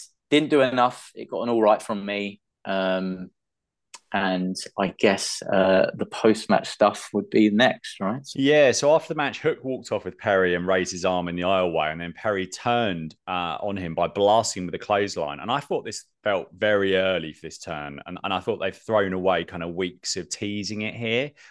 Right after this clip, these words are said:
Speaker 2: And I was really surprised they went to this so, you know, you've got, if you're gonna do this at Wembley All Out, and All, and we should say All Out was officially announced, I think, for the first time. Um, you know, the date is locked in for the Sunday after Wembley.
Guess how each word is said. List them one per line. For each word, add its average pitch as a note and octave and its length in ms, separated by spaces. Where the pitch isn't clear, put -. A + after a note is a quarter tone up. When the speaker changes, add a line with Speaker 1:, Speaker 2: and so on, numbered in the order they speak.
Speaker 2:
And G#2 80
I - 20
was G#2 140
really B2 340
surprised F#2+ 560
they E2+ 80
went F2+ 300
to - 100
this E2+ 220
so, F2 420
you C3+ 100
know, B2+ 60
you've C#3 220
got, D#3 240
if C3+ 100
you're F3 60
gonna D3+ 120
do C3+ 160
this A#2 200
at E2+ 80
Wembley G#2+ 400
All G#2 440
Out, E2 260
and G2+ 100
All, A#2 160
and A2 120
we G#2+ 60
should - 220
say G#2+ 160
All A2+ 200
Out G#2 260
was G#2+ 260
officially F#2+ 500
announced, F2+ 480
I E2+ 40
think, E2 160
for D#2+ 60
the E2 120
first F#2 300
time. E2+ 360
Um, F2 480
you F#2 60
know, F2+ 60
the F2 80
date F#2+ 300
is G2 220
locked F#2 340
in E2+ 260
for - 80
the D#2+ 80
Sunday G2+ 920
after F#2 400
Wembley. E2 600